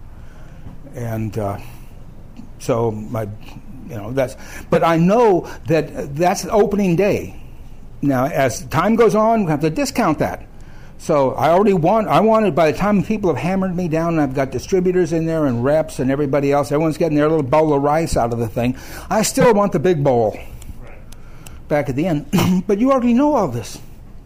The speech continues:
Speaker 1: You're going, "Right, yeah, so you know it." You just need to act on it. Knowledge, action,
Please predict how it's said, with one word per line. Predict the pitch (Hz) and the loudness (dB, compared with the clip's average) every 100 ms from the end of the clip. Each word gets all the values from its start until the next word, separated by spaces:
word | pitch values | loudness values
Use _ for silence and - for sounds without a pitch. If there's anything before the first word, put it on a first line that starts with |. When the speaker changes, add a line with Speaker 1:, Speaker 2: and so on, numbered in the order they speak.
| - | -16
Speaker 1:
You're | - 208 | -8 -4
going, | 202 180 | -2 -2
"Right, | 196 214 123 | -2 -4 -4
yeah, | 202 160 | -6 -4
so | - | -4
you | 220 202 | 0 2
know | 240 139 | 2 0
it." | - - - - - - - - - - - - | -4 -14 -16 -16 -16 -16 -16 -16 -16 -16 -18 -6
You | 247 | -4
just | - | 0
need | 247 | 0
to | 226 | 2
act | 233 262 - | 0 -2 -4
on | 98 | -6
it. | 92 - - - - - - - - - - - | -10 -14 -16 -18 -18 -18 -18 -18 -18 -18 -12 -2
Knowledge, | 139 156 190 208 - - - - - - - | 2 2 0 -4 -12 -16 -16 -16 -16 -12 -4
action, | 139 139 185 | -4 -4 -8